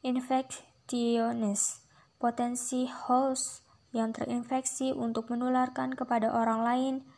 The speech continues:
baik sakit maupun sehat. Faktor agent adalah suatu unsur organisme hidup atau kuman infektif yang dapat menyebabkan terjadinya suatu penyakit. Pada penyakit tertentu,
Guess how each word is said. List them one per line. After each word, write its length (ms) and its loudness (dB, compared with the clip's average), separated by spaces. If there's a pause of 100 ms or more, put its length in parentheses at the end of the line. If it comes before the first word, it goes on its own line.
(360)
baik 240 4
sakit 400 -2
maupun 400 0
sehat. 320 0 (560)
Faktor 480 0
agent 480 0 (320)
adalah 400 0
suatu 400 -2
unsur 400 0
organisme 800 0
hidup 400 0
atau 400 2
kuman 400 -2
infektif 560 -2 (480)
yang 160 -2
dapat 320 -2
menyebabkan 720 -2 (560)
terjadinya 720 0
suatu 320 -2
penyakit. 560 -2
Pada 240 2
penyakit 480 -2
tertentu, 720 -2